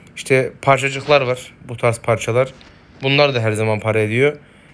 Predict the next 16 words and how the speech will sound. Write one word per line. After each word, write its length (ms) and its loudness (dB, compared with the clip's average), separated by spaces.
Misal 340 2
veriyorum, 540 -2
buradan 600 0
silah 500 -2
olanın, 460 -2
bakın 220 -6
her 140 -2
zaman 340 -6
burada 440 -6
elde 240 -4
avuçta 360 -6
mevcut. 460 -6
Şöyle 320 -6
en 240 -6
ucuzundan 560 -6
koyarsan 560 -2